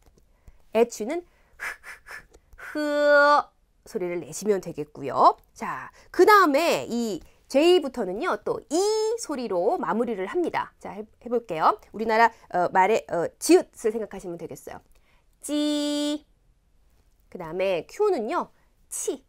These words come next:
치읓. 치. 그리고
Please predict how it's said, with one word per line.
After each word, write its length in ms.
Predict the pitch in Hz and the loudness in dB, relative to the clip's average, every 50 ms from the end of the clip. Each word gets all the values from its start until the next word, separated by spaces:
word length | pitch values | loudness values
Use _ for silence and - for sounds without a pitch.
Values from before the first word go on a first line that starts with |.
| _ | _
치읓. 300 | - - - 370 - - _ _ _ _ _ _ _ _ _ _ _ | -8 -6 -6 -6 -6 -8 _ _ _ _ _ _ _ _ _ _ _
치. 1120 | - - - - - 339 320 320 311 302 302 302 302 302 302 302 302 302 294 302 302 - _ _ _ _ _ _ _ _ _ _ _ | -10 -8 -8 -4 -4 -2 -2 -2 -2 -2 -2 -2 -2 -2 -2 -2 -2 -2 -4 -4 -6 -10 _ _ _ _ _ _ _ _ _ _ _
그리고 260 | - 190 208 202 | -10 -8 -6 -6